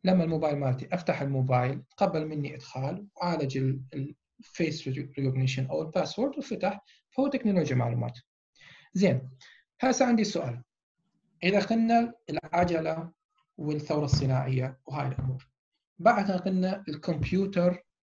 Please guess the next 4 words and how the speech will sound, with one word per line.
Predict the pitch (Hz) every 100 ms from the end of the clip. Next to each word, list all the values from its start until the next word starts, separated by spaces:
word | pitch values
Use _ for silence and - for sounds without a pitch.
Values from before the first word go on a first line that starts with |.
| _ 190
إجا | 165 151 175 - _ _ _ _ _ _ _ _ 147
وسوى | - 196 180 180 180 - -
ثورة | 165 156 127
جديدة، | 123 127 120 -